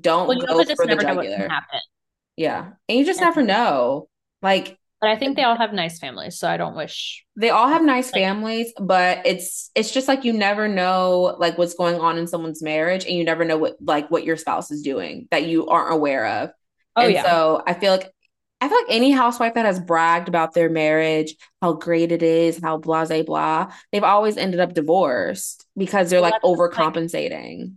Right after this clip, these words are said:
Speaker 2: that's like any normal couple when they're, like, overcompensating on social media.
Speaker 1: Yeah.
Speaker 2: And it's like, "Oh my God, my wonderful person, I'm so in love with you, blah, blah. Like, here's our five-month anniversary, our six-month anniversary. Here's this, like, toolkit you made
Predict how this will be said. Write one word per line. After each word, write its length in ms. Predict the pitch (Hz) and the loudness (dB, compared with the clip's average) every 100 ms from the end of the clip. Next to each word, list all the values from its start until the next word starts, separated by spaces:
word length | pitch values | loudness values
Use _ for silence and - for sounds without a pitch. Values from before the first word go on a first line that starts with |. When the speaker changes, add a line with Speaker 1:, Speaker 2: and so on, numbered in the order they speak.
| - | -8
Speaker 2:
that's 160 | 214 214 | -4 -2
like 140 | 233 | -4
any 240 | 196 202 | -2 -4
normal 320 | 190 180 185 175 | -4 -6 -6 -6
couple 420 | 180 170 170 170 | -6 -4 -4 -4
when 140 | 170 | -4
they're, 160 | 170 170 | -2 -2
like, 180 | 165 170 | -2 -4
overcompensating 960 | 175 170 165 170 160 165 165 160 156 | -6 -6 -6 -8 -10 -14 -8 -8 -8
on 140 | 151 165 | -12 -14
social 320 | - - - | -12 -12 -14
media. 460 | 139 165 - 180 208 | -16 -16 -14 -14 -10
Speaker 1:
Yeah. 300 | 147 87 - - _ _ _ - | -6 -6 -6 -12 _ _ _ -12
Speaker 2:
And 60 | |
it's 80 | 196 | -8
like, 120 | 226 214 | -8 -6
"Oh 100 | 226 | -8
my 140 | 220 | -6
God, 180 | 220 214 | -4 -4
my 140 | 214 208 | -4 -8
wonderful 400 | 196 202 208 233 | -8 -8 -10 -10
person, 500 | - 196 - 196 190 | -10 -10 -10 -12 -10
I'm 140 | 190 | -10
so 160 | - 180 | -8 -8
in 100 | 202 | -8
love 140 | 190 | -10
with 160 | 185 190 | -12 -8
you, 200 | 190 175 | -6 -4
blah, 200 | 175 180 | -6 -6
blah. 440 | 185 175 170 170 | -8 -8 -6 -6
Like, 280 | 160 160 _ _ _ | -6 -8 _ _ _
here's 240 | - 202 208 | -8 -6 -4
our 100 | 214 | -4
five-month 460 | 196 185 185 180 | -4 -4 -6 -8
anniversary, 440 | 180 180 185 170 180 | -8 -8 -8 -8 -10
our 120 | 185 | -10
six-month 440 | 185 180 185 175 | -12 -14 -12 -10
anniversary. 840 | 175 180 190 175 170 185 175 175 - _ _ _ | -10 -10 -10 -12 -12 -10 -10 -10 -16 _ _ _
Here's 320 | - 196 185 | -8 -8 -8
this, 320 | 190 185 - | -12 -14 -12
like, 180 | 180 175 | -12 -12
toolkit 480 | - 202 180 190 190 | -12 -12 -12 -16 -12
you 80 | 190 | -10
made 260 | 180 180 | -8 -10